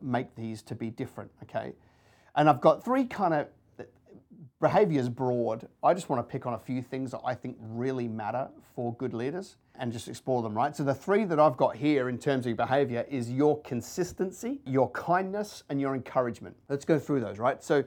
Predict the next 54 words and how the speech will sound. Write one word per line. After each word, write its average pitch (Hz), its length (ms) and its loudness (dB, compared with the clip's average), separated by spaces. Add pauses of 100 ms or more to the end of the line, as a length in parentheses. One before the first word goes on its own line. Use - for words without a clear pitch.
(240)
one 190 200 2
of 277 100 -2
the 262 40 4
most 165 300 0
attractive - 800 -4
character 143 420 -4
traits 113 520 -8
I 127 160 0
see 127 360 -8
in 120 200 -10
any 120 120 -8
human 123 460 -8 (140)
is 123 120 -8
consistency, - 680 -12 (120)
because 180 240 0
then 185 140 0
they're 143 100 2
dependable, 135 800 -4 (160)
right? 107 360 -6
And 151 140 4
the 151 80 6
opposite 170 360 6
of 135 60 0
consistency 123 520 -4
is, 120 140 -2
right, 127 200 0
big 151 200 4
highs 139 440 4
and 120 120 -2
big 123 160 0
lows. 110 440 0 (120)
And 160 120 2
I'm 165 120 6
sure 180 260 4
you've 135 200 2
worked 143 320 2
for 131 100 -6
that 135 180 2
leader 139 320 0
or 123 80 -4
seen 147 300 0
that 143 160 0
leader 160 260 6
or 226 80 6
been 170 460 0
that 123 180 0
leader 120 300 -2
at 117 60 -10
some 123 200 -2
point 120 180 -8
in - 60 -16
your - 80 -10
life, 123 240 -6
right? 139 180 2